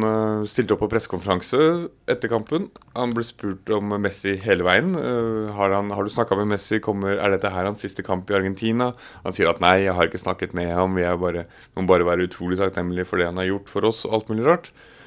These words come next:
Men da han knekker sammen, er da han får spørsmål, og han har kontrakt ut dette året. Og han blir spurt om, «Men hva med din egen fremtid, herr Scaloni?» Og da, det er da han knekker sammen og sier,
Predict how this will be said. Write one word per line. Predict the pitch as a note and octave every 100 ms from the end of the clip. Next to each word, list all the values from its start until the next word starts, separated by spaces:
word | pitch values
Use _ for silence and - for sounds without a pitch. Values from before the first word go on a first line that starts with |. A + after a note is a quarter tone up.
| -
Men | A2
da | A2 A#2
han | G2+ F2
knekker | - F#2+ G#2+
sammen, | G2+ A2
er | C#3+ A2+
da | G2+ G2
han | F2+
får | F#2 -
spørsmål, | F#2+ - G2
og | G#2+
han | F2+
har |
kontrakt | F2+ A#2+ - G2+ -
ut | E2+ G2 F#2+ - - -
dette | A2+ -
året. | A2 G#2+ E3 F3 - - - - - -
Og | A#2
han | G2+
blir | G2+
spurt | - F#2 -
om, | A2 A2
«Men | A#2+ B2 - G#2
hva | B2
med | C#3
din | E3+ -
egen | F3+ C3+ E3
fremtid, | - A3+ C#3+ B2 A2 A2 G#2+ G2+
herr | G2 F2+
Scaloni?» | F2+ G2+ F2+ E2 F2+ F2+ - - - - -
Og | G#2+
da, | G#2 G2+ G#2+ G#2+ G#2 G#2+
det | A2
er | G2
da | F2+
han | G2+
knekker | G2+ F2 F2+
sammen | F2 E2 F2
og | F2+ F#2 F2
sier, | F#2